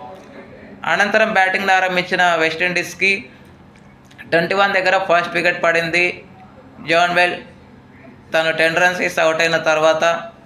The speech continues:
మంచి పార్ట్నర్‌షిప్ జరిగింది. సిక్స్టీ ప్లస్ పార్ట్నర్‌షిప్ దాకా వెళ్ళింది. ఆ, చంద్రపాల్ and ఓ మధ్య మంచి పార్ట్నర్‌షిప్ అయితే వెళ్ళింది.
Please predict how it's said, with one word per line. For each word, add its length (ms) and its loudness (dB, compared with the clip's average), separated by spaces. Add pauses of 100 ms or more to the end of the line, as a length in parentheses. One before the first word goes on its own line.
(580)
మంచి 300 -2
పార్ట్నర్‌షిప్ 520 -2
జరిగింది. 640 -2 (720)
సిక్స్టీ 260 -2
ప్లస్ 360 -2 (380)
పార్ట్నర్‌షిప్ 380 -2
దాకా 240 0
వెళ్ళింది. 600 0 (720)
ఆ, 260 2 (120)
చంద్రపాల్ 540 0 (280)
and 240 -2 (1300)
ఓ 320 2
మధ్య 240 0
మంచి 260 0
పార్ట్నర్‌షిప్ 480 -2
అయితే 180 2
వెళ్ళింది. 580 0